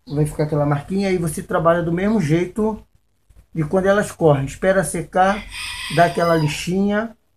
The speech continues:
e depois dá uma mãozinha ali em cima. Beleza? Então, essa aqui é a pintura normal,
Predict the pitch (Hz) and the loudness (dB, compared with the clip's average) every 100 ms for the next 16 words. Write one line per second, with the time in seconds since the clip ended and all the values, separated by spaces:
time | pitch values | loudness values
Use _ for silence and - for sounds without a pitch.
0 | _ - 185 185 190 190 185 190 190 196 | _ -4 -2 0 0 0 2 2 4 0
1 | - - 196 170 156 185 185 196 - 160 | -2 -2 2 2 2 0 -2 -2 -2 2
2 | 143 135 120 - - _ _ _ - - | 2 2 -4 -16 -20 _ _ _ -20 -20
3 | - 101 120 185 202 135 120 - _ _ | -18 -6 2 4 4 2 -2 -6 _ _
4 | _ _ _ - _ _ _ 175 185 147 | _ _ _ -20 _ _ _ -2 0 -2
5 | - _ 160 151 160 151 170 160 151 143 | -8 _ -14 -4 -4 0 4 6 6 4
6 | - 147 156 156 143 139 131 143 185 240 | 2 -4 2 4 4 2 0 4 6 6
7 | 240 | 2